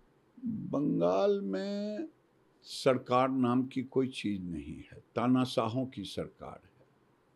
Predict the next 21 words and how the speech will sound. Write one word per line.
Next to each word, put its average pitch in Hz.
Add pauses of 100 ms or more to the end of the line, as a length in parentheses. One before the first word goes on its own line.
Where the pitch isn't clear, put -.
(540)
मैं 113
तो 123
शुरू 120
से 135
कहता 104
हूँ 101 (680)
कि 110
बंगाल 117
की 123
सरकार 110 (180)
किम 151
जोंग 120
की 147
सरकार 85
है। - (720)
जो 143
उसके 143
खिलाफ 120
बोलेगा, 107
डॉक्टर 113
बोले, 101